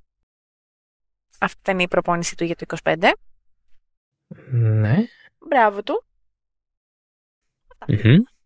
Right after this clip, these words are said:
Speaker 2: Ωραία. Λοιπόν, εγώ δεν έχω κάτι να πω, ούτε για τη McLaren, αλήθεια, με έχουν κουράσει.
Speaker 1: <laughs> Έχω κουρ-, έχω κουραστεί. Και είναι το καπιμπάρα.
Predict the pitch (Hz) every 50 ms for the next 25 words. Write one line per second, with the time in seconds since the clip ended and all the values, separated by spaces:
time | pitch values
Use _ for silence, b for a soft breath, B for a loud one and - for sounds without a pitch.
0 | _ _ _ _ _ _ _ _ _ _ _ 127 113 101 80 - _ _ _ _
1 | _ _ _ _ _ _ _ _ _ _ _ _ _ _ _ _ _ _ _ -
2 | 156 131 107 92 90 98 139 180 196 196 185 151 143 - 120 110 110 107 104 101
3 | 110 110 123 160 165 147 151 156 151 139 110 101 95 - - 101 101 101 117 123
4 | 117 104 110 123 113 - - 101 101 101 107 95 120 110 104 - 95 95 95 92
5 | - - 127 151 160 - _ _ - - - - - - - - _ _ - 285
6 | 285 - 254 - - 240 240 262 - 240 208 202 - - - 185 - _ _ -
7 | 196 202 208 - - 214 208 202 - 196 185 180 180 190 180 165